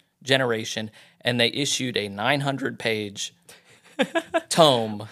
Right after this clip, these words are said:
Speaker 1: saying, "This will, this will get the youngs."
Speaker 2: I think, I think officially,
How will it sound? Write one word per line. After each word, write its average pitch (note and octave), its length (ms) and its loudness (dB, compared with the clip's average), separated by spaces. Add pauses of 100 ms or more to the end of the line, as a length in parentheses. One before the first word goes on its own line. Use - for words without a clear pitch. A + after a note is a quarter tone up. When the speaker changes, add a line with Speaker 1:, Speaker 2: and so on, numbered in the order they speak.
(100)
Speaker 1:
saying, C#3+ 500 4
"This G3 220 6
will, C3+ 440 6 (320)
this E3+ 260 2
will B2+ 220 4
get A2 220 -2
the B2 80 -2
youngs." A2 600 -4
Speaker 2:
I F3 120 6
think, G#3 380 2 (100)
I F#3 100 10
think B3 280 4
officially, C#3+ 840 4